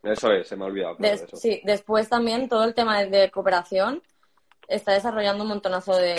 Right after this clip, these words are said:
Speaker 2: de habilidades
Speaker 1: Eso es.
Speaker 2: sociales, ¿no? Lo que tú decías de, bueno, es que de asertividad, de cómo yo afronto cómo he ganado y cómo he perdido, cómo, porque no saben, yo les digo, "No sabéis ni ganar ni perder", ¿no? Y también les digo, "Si aprendes a, a perder,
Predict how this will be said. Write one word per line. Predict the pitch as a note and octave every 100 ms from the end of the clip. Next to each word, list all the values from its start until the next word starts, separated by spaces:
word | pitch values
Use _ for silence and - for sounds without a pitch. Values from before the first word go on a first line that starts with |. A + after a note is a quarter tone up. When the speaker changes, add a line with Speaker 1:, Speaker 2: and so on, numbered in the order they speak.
| -
Speaker 2:
de | F#3 F3
habilidades | F3 F3+ F3 F#3
Speaker 1:
Eso | G#3+
es. | F#3+
Speaker 2:
sociales, | - A3 F#3 - - _ _ _ -
¿no? | F#3 B3
Lo | A3+
que |
tú | G3+
decías | G#3 G3+ G#3 G3+ A3+
de, | A3 F#3 F3 -
bueno, | F#3+ F3+ F3 -
es | -
que | - F3 E3
de | - E3+
asertividad, | D#3+ E3 E3+ F3+ F3 F3+ A3+
de | G3+ -
cómo | G3+ G#3+ G#3+ G3+ _
yo | F#3+ G3+ G#3 A#3+ - -
afronto | G3 G#3+ G3+ G3+ G#3 G3
cómo | G3+ G3
he |
ganado | G3 G3 G3 A#3
y |
cómo | A3 G3+ E3+ - - -
he | F#3
perdido, | F3 E3+ A3+ F#3 F3
cómo, | G3+ G3+
porque | F#3+ F#3+
no | F#3+
saben, | A#3+ G#3 -
yo | G#3
les | A#3
digo, | A3 G3+
"No |
sabéis | A3+ C4 A3+
ni | G3+
ganar | G3 A3+ C4+
ni | B3+
perder", | G#3+ F3 F3+ E3 D#3+
¿no? | G#3 - _ _ _
Y | A3+
también | A3+ G3+ G#3
les | G3
digo, | G3 F3+ - - _ _ _
"Si | -
aprendes | G3+ G3+ G#3+ A3+
a, | A#3 A3 G#3+
a | G#3+
perder, | G#3 G3+ A#3